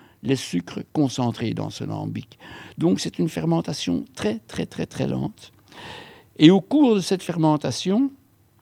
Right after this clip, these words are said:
la grande originalité est de laisser fermenter ce lambic sans pratiquer l'ouillage. C'est quoi l'ouillage ? L'ouillage, c'est l'action de remplir les tonneaux dans tous les chais,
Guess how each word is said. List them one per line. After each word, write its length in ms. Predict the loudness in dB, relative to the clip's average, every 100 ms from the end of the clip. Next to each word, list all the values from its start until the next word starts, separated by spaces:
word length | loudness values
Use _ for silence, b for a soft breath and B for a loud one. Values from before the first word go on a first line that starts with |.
| _ _ -20 -20 _
la 160 | 2 4
grande 300 | 4 2 2
originalité 1000 | 0 2 2 2 0 -4 -2 0 0 -2 B B B B B _
est 400 | 4 4 2 -4 _ _
de 180 | -4 0
laisser 360 | 2 0 0 -2
fermenter 720 | -2 -2 0 0 0 -2 -2
ce 140 | -2
lambic 640 | 0 0 0 -2 -4 -8 -20 _
sans 380 | -12 -2 -2 -2
pratiquer 560 | -4 -8 -10 -4 0
l'ouillage. 840 | 2 2 0 -2 -4 -8 -12 -14 -20 -20 -20
C'est 160 | -2 -2
quoi 180 | 2 0
l'ouillage ? 680 | 0 -6 -6 -6 -8 -14 -18 B B B B
L'ouillage, 600 | 2 4 4 2 0 -2
c'est 200 | -2 0
l'action 460 | 0 -2 0 2 4
de 100 | 2
remplir 640 | 4 4 4 0 0 2
les 100 | 0
tonneaux 480 | 0 -2 -2 -4 -10 -18 _ _ _
dans 220 | 0 0 0
tous 180 | -2
les 140 | -2 -2
chais, 340 | -4 -4 -4